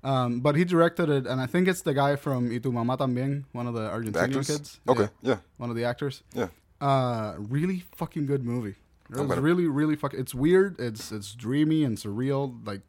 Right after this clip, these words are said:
Speaker 1: you would expect out of the guy that directed Eternal Sunshine.
Speaker 2: Yeah.
Speaker 1: Uh, and it was just, it was just so much fun. I watched it with, uh,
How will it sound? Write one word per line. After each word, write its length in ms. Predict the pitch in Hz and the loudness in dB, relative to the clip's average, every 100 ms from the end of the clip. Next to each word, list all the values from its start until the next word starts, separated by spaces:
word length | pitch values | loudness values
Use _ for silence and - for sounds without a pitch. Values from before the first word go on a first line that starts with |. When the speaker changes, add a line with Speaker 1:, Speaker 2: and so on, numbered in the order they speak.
| _ - _ _ _ _ _ | _ -20 _ _ _ _ _
Speaker 1:
you 140 | 120 123 | -4 0
would 120 | 110 | 0
expect 380 | - - 123 123 | -2 -2 0 0
out 40 | |
of 40 | 113 | -2
the 80 | 110 | -2
guy 120 | 113 | -2
that 120 | 113 | -4
directed 380 | 104 110 113 123 | -2 -4 -2 -4
Eternal 320 | 120 135 135 | -4 -2 -2
Sunshine. 480 | - 139 139 147 151 | -2 -4 -2 -4 -2
Speaker 2:
Yeah. 160 | 104 78 - _ _ _ | -4 -4 -10 _ _ _
Speaker 1:
Uh, 260 | 131 120 110 | -2 -2 0
and 120 | 120 | 0
it 40 | 139 | -2
was 100 | 180 | -2
just, 200 | 240 - | -4 -4
it 40 | |
was 140 | 131 135 | -6 -6
just 160 | - | -8
so 120 | - 208 | -4 -2
much 180 | 190 - | -2 -2
fun. 240 | 156 117 | -2 0
I 60 | 120 | 0
watched 200 | 147 175 | 0 2
it 60 | |
with, 220 | 151 139 | 2 0
uh, 400 | 120 113 107 95 | 0 -2 -4 -6